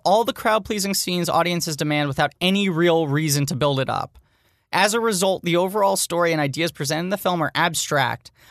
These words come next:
amusing on the Hollywood blockbuster formula,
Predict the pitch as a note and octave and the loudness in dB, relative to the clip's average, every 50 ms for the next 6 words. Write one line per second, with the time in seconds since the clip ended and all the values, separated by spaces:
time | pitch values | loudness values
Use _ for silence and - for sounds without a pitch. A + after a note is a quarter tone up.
0 | - _ - F3+ F3+ F3+ F#3 F3+ F3 F#3+ A#3 C4 C#4 B3 C#4 C#4 C4 A#3+ A3+ A3 | -6 _ 0 2 2 2 2 2 2 2 2 2 2 2 2 2 2 2 2 2
1 | G#3+ G#3+ G#3 - - G3+ F#3+ F#3 F3+ F#3 F3+ D#3 - E3+ E3+ E3+ E3 - E3+ - | 4 2 2 2 2 2 4 4 2 2 0 0 2 2 2 2 2 0 -4 -2
2 | - E3 - - D#3 D3 C#3+ C#3 C#3 C3 B2+ B2+ B2+ | -4 -6 -4 -2 -2 -2 0 0 0 0 0 0 -2